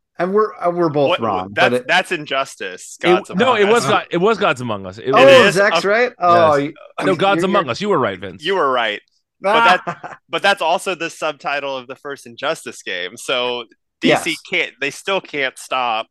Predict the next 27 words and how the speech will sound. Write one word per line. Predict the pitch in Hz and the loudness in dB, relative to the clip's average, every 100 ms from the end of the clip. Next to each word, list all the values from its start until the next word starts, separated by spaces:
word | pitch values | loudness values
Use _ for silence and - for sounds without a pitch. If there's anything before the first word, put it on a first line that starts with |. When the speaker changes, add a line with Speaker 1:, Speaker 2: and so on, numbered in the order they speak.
| - | -14
Speaker 2:
<laughs> | - - - _ - | -20 -20 -20 _ -6
Speaker 1:
But, | 240 262 202 - | 2 4 4 0
but | 143 240 214 | -4 2 2
Speaker 3:
Okay, | 135 | 2
Speaker 1:
there's | 202 202 | 2 2
Speaker 3:
wait, | 151 156 | 2 0
Speaker 1:
a, | |
there's | 196 202 202 | 0 0 4
a, | |
Speaker 3:
wait, | 185 165 | 2 4
Speaker 1:
there's | 190 185 | 4 4
Speaker 3:
wait. | |
Speaker 1:
a | 160 | -2
subtitle | - 240 247 226 190 185 165 | -2 0 0 0 2 4 4
of | 143 120 | 2 -2
something | - 135 - 131 120 | -2 -2 -2 -4 0
that | 123 | 0
is | 123 | -2
Gods | 117 135 127 | -2 0 0
and | 127 | -2
Monsters | 123 117 113 127 117 | -2 -2 -4 -8 -6
of | 127 | -4
a | |
Speaker 3:
Yes, | 127 170 | 0 2
Speaker 1:
comic. | 135 95 | 0 -2
Speaker 3:
there | 78 | -6
is. | - - - | -12 -18 -20